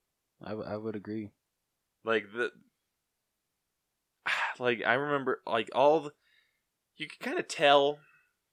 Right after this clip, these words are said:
Speaker 2: the status <laughs>
Speaker 1: Yeah, if they were a
Speaker 2: of a
Speaker 1: popular
Speaker 2: girl.
Speaker 1: girl, they had to be a Disney princess. Like,
Speaker 2: Yeah.
Speaker 1: come on.
Speaker 2: Popular girls, definitely Disney princesses. The lower <laughs> class girls were just normal princesses.
Speaker 1: That or, like,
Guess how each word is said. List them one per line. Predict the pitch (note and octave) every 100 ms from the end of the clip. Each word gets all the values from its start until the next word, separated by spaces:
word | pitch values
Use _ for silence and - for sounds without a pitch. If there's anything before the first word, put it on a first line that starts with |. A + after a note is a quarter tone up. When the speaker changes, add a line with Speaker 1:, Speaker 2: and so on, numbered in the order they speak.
| _ _
Speaker 2:
the | A2+ B2 C3
status | - - C3 B2 C#3+ E3 - - -
<laughs> | - - - - - - - -
Speaker 1:
Yeah, | B2 C3 B2
if | B2+
they | D#3+
were | D3
a | C3+
Speaker 2:
of | C3+
a |
Speaker 1:
popular | C3+ B2 C3 C3+ B2
Speaker 2:
girl. |
Speaker 1:
girl, | A#2 B2 A#2+ A#2 A#2 A2+ -
they | A2+
had | G#2 G#2+ G2+
to |
be | G2
a | F#2
Disney | F2+ F2 F2+
princess. | F2 E2+ E2+ - E2 -
Like, | -
Speaker 2:
Yeah. | -
Speaker 1:
come | - -
on. | G2 - - A#2+
Speaker 2:
Popular | C#3+ D3 D3 C#3+
girls, | C#3 C#3 -
definitely | G#2+ G2+ G#2 F#2
Disney | F2+ E2+ D2+
princesses. | C#2+ B1 A#1+ - C2 D#2 -
The | A2
lower | F#2+ D#2+ A2 B2 C3
<laughs> |
class | A2 C3 C3 - -
girls | D#3 D#3 D#3 D3+ - - - _ -
were | A#2+ A2
just | G2+ F#2+
normal | G2+ G2 G2 E2
princesses. | - E2 D#2 D#2 C#2+ - C#2 - - _ _ _ _ _ - _ _ _ _ _ _ -
Speaker 1:
That | A#2 C3 C3+ C#3+
or, | A2 A#2 A2+
like, | A2 G2+